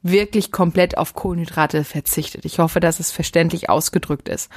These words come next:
und ihr das versteht, wie ich das meine. Ähm, aber was halt schon wirklich der Fall ist, ist, dass halt bei Kohlenhydraten viele einfach wenig, also wenn sie weniger komplexe Kohlenhydrate essen,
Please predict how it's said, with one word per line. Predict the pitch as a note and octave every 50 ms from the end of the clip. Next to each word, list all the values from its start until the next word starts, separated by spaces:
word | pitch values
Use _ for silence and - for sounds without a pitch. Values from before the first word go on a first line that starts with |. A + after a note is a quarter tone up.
| - - - - - - - - - -
und | - E3+ E3+ D#3+ -
ihr | C3 D#3+
das | E3+ E3 - - - -
versteht, | - - F#3+ E3+ - - F#3+ F#3 F3 -
wie | -
ich | - -
das | - D#3+ - -
meine. | E3 D3 F#2+ D#2+ A3+ - - - F3+ - - - - _ _ _ _ _ _ _ _ _ - - - -
Ähm, | F#3 F3+ F3+ F3+ F3+ F3+ - - - - - - - - _ _ _ _ _ _ _ _ _ _ _ _ _ _ _ _ _ _ -
aber | G#3 G#3+ A3 C#4+ C#4
was | B3 A#3 A#3 -
halt | A3 G#3+ G3
schon | - - A#3 A#3 B3+ B3
wirklich | A#3+ A3+ - G3+ F#3
der | - E3+ D#3+
Fall | - - - F#3 G#3 A#3+
ist, | - - C#4 D4 D4 - -
ist, | - - F#3 F3+ -
dass | F#3+ F3+ F3 - -
halt | F3+ E3 E3 - _ -
bei | - D#3 D3+
Kohlenhydraten | - - - G#3+ A#3+ B3+ C4 B3+ A3 A3+ - G#3 G#3 G#3+ - - G3+ G#3 G#3+ G#3+ - - - - _ _ _
viele | - - - - A#3 A#3+ A#3+ B3 A#3 -
einfach | - - G3 G3 G3+ G3+ G3 - - G3+ F#3+ G3 F#3+ - - - - _ _ -
wenig, | F3 E3 D#3+ E3+ F#3+ G3 G#3+ G#3+ G#3+ - - -
also | E3+ E3+ D#3+ E3 D#3 -
wenn | - E3 E3 D#3+ D#3+
sie | D#3 D#3 D3+
weniger | E3+ G#3+ B3 C4 B3+ A3+ A3+ G#3+ G#3
komplexe | G3+ - - F3+ - - F3 - - F3
Kohlenhydrate | - - - G#3 G#3+ G#3 G3 G3+ F#3+ F3+ F3+ F3+ - - -
essen, | - F#3 F#3 - - F#3 F#3 F#3+